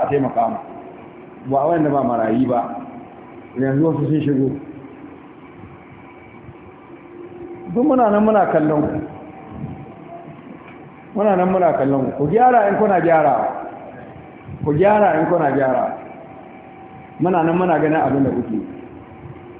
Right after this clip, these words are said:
Kada ku koya ma yare yaudara. Ku koya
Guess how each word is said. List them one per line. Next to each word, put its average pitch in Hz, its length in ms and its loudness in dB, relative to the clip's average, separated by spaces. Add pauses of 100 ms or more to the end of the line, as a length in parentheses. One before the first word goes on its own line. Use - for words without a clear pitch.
(2500)
Kada 220 220 4
ku 185 200 2
koya 196 320 6
ma 170 100 4
yare 160 320 6
yaudara. 139 400 2 (1200)
Ku 156 180 -2
koya 208 460 6